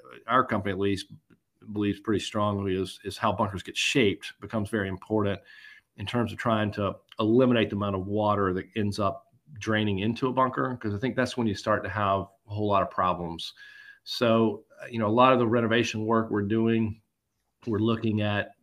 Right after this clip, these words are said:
you know, redoing bunkers, but kinda doing them in a different way to try to address maintenance things going forward.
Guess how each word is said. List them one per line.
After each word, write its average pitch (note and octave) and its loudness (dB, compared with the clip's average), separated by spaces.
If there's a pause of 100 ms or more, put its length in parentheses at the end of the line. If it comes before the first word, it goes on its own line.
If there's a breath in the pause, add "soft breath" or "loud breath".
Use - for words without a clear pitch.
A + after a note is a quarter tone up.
you G#2 -12
know, F#2 -8
redoing A2 2
bunkers, G#2+ 0
but G2+ -10
kinda A2 -2
doing A2 2
them G#2+ 0
in G#2 -2
a G2 -2
different G2+ -4
way G#2+ -2
to G2 -8
try G#2 -2
to G2+ 0
address G#2 -4
maintenance G#2 -8
things G#2+ -4
going G#2 -4
forward. G#2+ -4